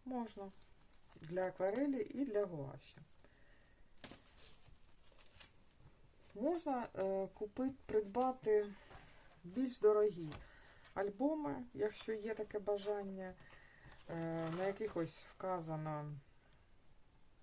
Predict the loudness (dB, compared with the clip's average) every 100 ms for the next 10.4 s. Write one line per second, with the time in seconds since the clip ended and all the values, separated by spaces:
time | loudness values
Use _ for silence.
0 | -20 -20 -20 -20 -18 -18 -10 -4 -2 -4
1 | -2 -2 -2 -8 -6 -4 0 4 4 2
2 | -4 -18 -18 -18 -20 -16 -8 -4 -4 -4
3 | -6 -6 -6 -6 -6 -4 -2 0 0 0
4 | 0 -4 -12 -18 -12 -8 -8 -10 -10 -8
5 | -6 -6 -8 -12 -20 -20 -20 -20 -20 -20
6 | -20 -20 -20 -10 -2 0 0 -2 -6 -6
7 | -8 -18 -20 -20 -16 -16 -16 -14 -12 -12
8 | -12 -8 -6 -4 -4 -4 -6 -4 -2 -2
9 | -2 -8 -10 -14 -6 -4 -4 -4 -8 2
10 | 6 6 4